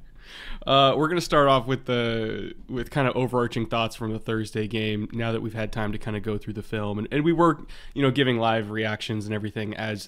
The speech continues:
things happened on Thursday, and trying to make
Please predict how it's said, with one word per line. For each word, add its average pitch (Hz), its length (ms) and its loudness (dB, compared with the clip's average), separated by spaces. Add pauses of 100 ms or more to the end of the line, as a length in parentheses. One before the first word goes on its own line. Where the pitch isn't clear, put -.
things 104 240 -8
happened 104 400 -8
on 104 240 -6
Thursday, 113 580 0 (680)
and 110 180 -4
trying 123 400 4
to 113 140 -4
make 113 380 0